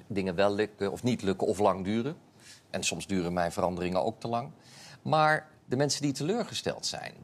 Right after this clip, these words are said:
die het gevoel hebben dat de overheid niet presteert, die zou ik graag in een volgend kabinet laten zien,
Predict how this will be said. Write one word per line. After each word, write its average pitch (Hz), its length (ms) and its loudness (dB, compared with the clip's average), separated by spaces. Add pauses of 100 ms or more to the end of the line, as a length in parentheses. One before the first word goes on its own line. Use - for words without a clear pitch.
die 120 320 0
het 113 120 -6
gevoel 139 360 0
hebben 123 200 -2
dat 117 160 -4
de - 80 0
overheid 117 480 -2
niet 117 200 -6
presteert, - 640 -6 (720)
die 117 200 0
zou 127 220 6
ik - 80 -2
graag 120 280 2
in 104 80 -4
een 98 80 -4
volgend 95 360 0
kabinet 85 440 -2
laten 76 280 -4
zien, 80 280 -10